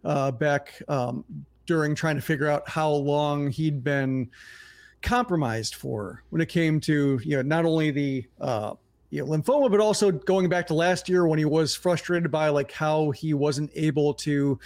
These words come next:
pitch as long as he normally did, and he had the flexor strain and whatnot. So he's had known arm issues for a while, and so, like, it's a case where, like, yeah, he's used to pitching through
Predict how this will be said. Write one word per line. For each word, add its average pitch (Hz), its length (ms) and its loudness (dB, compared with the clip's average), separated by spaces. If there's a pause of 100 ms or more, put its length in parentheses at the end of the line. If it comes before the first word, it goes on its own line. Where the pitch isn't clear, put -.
(460)
pitch 214 300 0
as 151 280 2
long 170 640 0
as 160 320 2
he 165 140 -2
normally 160 600 2
did, 151 480 0
and 135 220 -2
he 143 60 0
had 143 100 0
the 139 80 -10
flexor 165 420 -4
strain 151 300 0
and 147 140 0
whatnot. 139 400 -2
So 139 220 -2
he's 226 200 2
had 220 320 2 (600)
known 226 320 4
arm 202 320 2
issues 190 360 0
for 170 200 -2
a 151 60 4
while, 175 580 0
and 165 320 0
so, 175 200 2
like, 156 220 2
it's 156 120 -2
a - 40 -12
case 185 300 2
where, 190 100 0
like, 240 140 -2
yeah, 233 80 4
he's 214 340 4
used 254 220 2
to 196 80 0
pitching 135 400 -2
through 117 360 -8